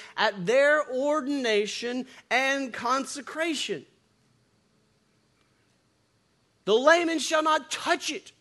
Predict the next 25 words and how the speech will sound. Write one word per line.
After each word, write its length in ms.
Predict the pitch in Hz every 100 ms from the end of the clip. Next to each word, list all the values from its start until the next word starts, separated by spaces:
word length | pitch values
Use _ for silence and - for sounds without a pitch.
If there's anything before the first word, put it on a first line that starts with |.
| _ _ _ 180
Don't 280 | 277 294
go 180 | 240 320
near 440 | 294 285 339 359 320
it. 180 | 208
This 200 | 202 277
massive 880 | 214 220 247 285 339 349 - 359 349 - - -
separation 1120 | - - 311 320 349 311 320 330 285 - 226
between 460 | 202 202 240 240 220
the 80 | 196
priest 760 | 175 - 247 339 339 294 - - - _
and 280 | 277 330 294
the 100 | 330
layman 560 | 311 311 339 330 240 214
was 160 | 214
established 880 | 220 190 - 277 311 330 339 302 -
by 220 | 202 240
God 720 | 233 180 269 320 294 202 185 180 - _
for 180 | 240
these 240 | 240 233 202
Hebrews. 920 | 226 302 302 220 208 147 - - - _ _ _ _ _ _ -
And 220 | 208 208
the 80 | 190
author 500 | 214 311 330 339 311
of 140 | 262
Hebrews 640 | 262 269 208 202 202 175